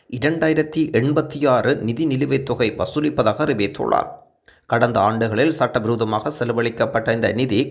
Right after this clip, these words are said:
கைரேகை முறை அமுல்படுத்தப்பட்டதை தொடர்ந்து திரும்பப் பெறப்பட்டதாகவும் அறிவித்துள்ளார். சால்மியா பகுதியில் சட்டவிரோதமாக இயங்கி வந்த இந்தியன் ரெஸ்டாரண்ட் ஒன்று இன்றைய தினம் பிடிபட்டிருக்கின்றது. TikTok-இல்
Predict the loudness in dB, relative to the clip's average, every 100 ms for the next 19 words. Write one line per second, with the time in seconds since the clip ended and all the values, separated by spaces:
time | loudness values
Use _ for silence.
0 | 2 2 2 0 -2 0 0 0 -2 0
1 | 0 0 -2 -2 -2 -2 -2 0 -2 0
2 | -2 -2 -12 _ 0 2 2 0 0 0
3 | 0 2 0 0 -4 -4 0 0 0 -4
4 | -4 2 2 2 -6 _ _ _ _ _
5 | _ -18 0 2 2 -2 -8 -10 -4 -4
6 | -2 -4 -4 -4 -6 -2 -2 0 -2 0
7 | 0 0 -4 -2 -4 -2 -2 -2 -2 -4
8 | -4 -2 -2 0 0 0 0 -4 -6 -2
9 | -2 -2 -4 -2 -2 -2 0 -2 0 0
10 | 0 0 -2 -4 -4 -2 -2 -2 -2 0
11 | 0 0 0 2 0 -4 -12 _ _ _
12 | _ _ _ _ _ _ -2 -2 0 -2
13 | 0 -2 -2